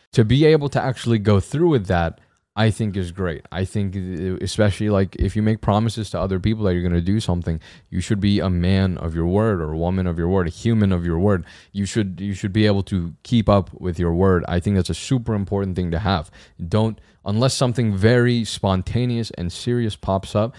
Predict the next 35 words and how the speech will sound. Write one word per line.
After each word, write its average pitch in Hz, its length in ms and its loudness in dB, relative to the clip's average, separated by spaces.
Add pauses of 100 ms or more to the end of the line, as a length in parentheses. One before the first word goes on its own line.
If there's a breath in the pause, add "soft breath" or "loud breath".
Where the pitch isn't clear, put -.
(140 loud breath)
if 85 180 -6
you 104 240 -2 (540)
tell 117 260 -2
someone 120 360 -2
you're 104 100 -2
going 104 240 -2
to 104 100 -6
do 92 200 -2
something, 127 400 -6 (260 loud breath)
or 95 80 -6
if 92 100 -6
you 107 60 -6
tell 110 220 -4
yourself 113 480 -2 (180)
genuinely 110 580 -2 (200 loud breath)
you're 101 100 0
going 101 300 2
to 92 160 0
do 90 160 2
something, 117 480 -2
not 135 240 0
in 104 120 -4
terms 95 360 -8
of 85 160 -12
the 87 60 -18
thing 82 220 -8
I 85 120 -6
said 78 200 -8
about 78 200 -6
lying 113 340 -2
to 104 60 -8
yourself, 104 340 -6 (240 loud breath)
that 117 140 -2
was 117 160 -2
for, 90 280 -4